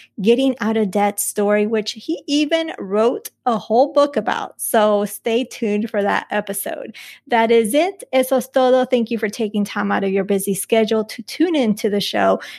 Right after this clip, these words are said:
Be sure to check out the show notes at jen hemphill dot com forward slash two seventy-one to refer back to everything you need from the show. Remember that we are having some timestamps for specific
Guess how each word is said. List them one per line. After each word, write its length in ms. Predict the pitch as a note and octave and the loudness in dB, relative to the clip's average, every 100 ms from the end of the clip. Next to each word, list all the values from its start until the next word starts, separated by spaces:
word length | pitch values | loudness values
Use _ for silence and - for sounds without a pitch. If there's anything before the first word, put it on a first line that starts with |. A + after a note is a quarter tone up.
| - | -4
Be 100 | A3+ | 0
sure 240 | G#3 G#3 | 2 0
to 120 | G3 G#3 | 0 -4
check 280 | - G#3 | -4 -2
out 140 | G3+ - | -2 -2
the 80 | G3 | -2
show 280 | - A#3 | 0 2
notes 300 | A3+ A3 A3 | 4 2 0
at 140 | - - | -4 -4
jen 240 | G#3+ G3+ | -2 0
hemphill 480 | F#3 G#3+ G3+ - G3+ | 0 0 -2 -2 -2
dot 280 | G#3 F#3+ - | 0 -4 -6
com 500 | - A3+ A3+ A3 A3 | -6 -2 2 0 0
forward 340 | B3 C#4 A3+ - | 2 4 2 0
slash 380 | G3+ G3 G#3 - - - _ | -2 0 -2 -6 -14 -20 _
two 320 | - D#4 F#4 | 2 2 2
seventy-one 840 | - - B3 D4 D#4+ G3 F#3 G3 | 0 0 2 2 0 0 0 -2
to 140 | G#3 G#3+ | -2 -2
refer 500 | G#3 G3+ - G3+ F#3+ - | -2 -2 -2 -2 -2 -6
back 340 | G3+ G#3+ G3+ G#3 | -8 -4 -4 -6
to 140 | - | -4
everything 460 | G#3 G#3 G#3 A3+ A#3+ | -2 -2 0 0 0
you 80 | C4 | 0
need 200 | G#3 G3+ | -2 -4
from 200 | A3+ B3+ | -4 -4
the 80 | D4+ | -2
show. 500 | - G#3 G#3 G3+ - - - | -2 -2 0 0 -2 -10 -4
Remember 460 | A#3 A3+ B3+ C#4+ C4 | 0 2 2 2 2
that 260 | A#3+ A#3+ | 0 0
we 160 | A#3 B3 | -2 -4
are 160 | - | -2
having 460 | G3 - G#3+ A3 G#3 | -4 0 0 2 2
some 240 | - G#3 | 0 -2
timestamps 880 | F#3 - B3 B3 A#3 - A#3 A3 G#3 - | -4 -6 -2 0 0 -2 -2 -2 -6 -6
for 140 | - A3+ | -2 -2
specific 760 | - - - C4 C4 B3 - | -2 -2 2 2 2 -2 -4